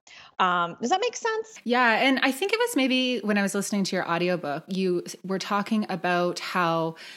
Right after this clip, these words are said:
Speaker 2: sometimes, well, often the mother will get threatened by the daughter.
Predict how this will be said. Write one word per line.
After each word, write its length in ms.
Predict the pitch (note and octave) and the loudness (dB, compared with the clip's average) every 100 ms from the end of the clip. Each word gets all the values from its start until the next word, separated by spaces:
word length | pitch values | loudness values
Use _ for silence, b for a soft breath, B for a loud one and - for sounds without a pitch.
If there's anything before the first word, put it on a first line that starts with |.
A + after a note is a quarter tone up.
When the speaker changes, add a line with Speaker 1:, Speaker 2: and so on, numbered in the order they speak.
| B | B
Speaker 2:
sometimes, 640 | - A#3 A3+ A#3+ A3+ G#3 - - _ _ - | -2 2 4 4 2 2 -4 -10 _ _ -8
well, 100 | F#3+ F#3+ | -2 2
often 560 | G#3 - G3 F#3 F3+ | 2 2 0 0 0
the 80 | F#3+ | 2
mother 360 | F#3 F#3 F#3+ F#3 | 2 4 4 4
will 120 | F3 | 4
get 200 | E3+ - | 2 -2
threatened 720 | - F3+ F#3 F3 E3 D#3+ - B - | -4 2 2 2 -2 -2 -4 B -4
by 200 | E3+ E3+ | 0 2
the 100 | D#3 | 2
daughter. 480 | D#3+ C#3+ B2 - | 0 0 -2 -6